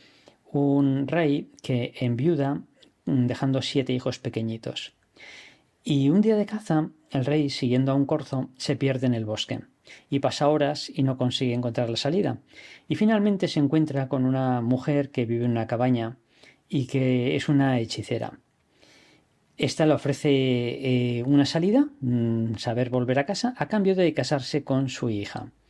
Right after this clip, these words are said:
El rey, en, en ese apuro y ante la, la desesperación que, que padece, acepta. Resulta que la hija también es hechicera,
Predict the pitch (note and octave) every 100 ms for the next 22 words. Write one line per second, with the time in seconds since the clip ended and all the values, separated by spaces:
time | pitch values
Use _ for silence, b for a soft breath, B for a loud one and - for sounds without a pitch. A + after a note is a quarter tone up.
0 | B B B B E3+ C#3 B2 C3+ C#3+ C#3
1 | C#3+ C#3 C3+ B2 B2+ B2 A#2+ A#2+ A#2+ A#2+
2 | C#3 B2+ B2 B2+ - D3+ D#3 C#3 B2+ B2
3 | B2+ B2 C3 C3+ C3+ C3 A#2+ A#2 C3 -
4 | C3 C3+ C#3 - D#3+ D#3 C#3+ C#3 C3+ -
5 | C3 C#3+ E3 D#3+ G#3 A#3+ - - A#2 A#2
6 | - A2+ - _ B B B B B B
7 | B B B _ - C#3+ C3+ D#3 E3+ F3
8 | B2 B2+ E3+ C3+ A#2 A2 A2 A2 - D3+
9 | A#2+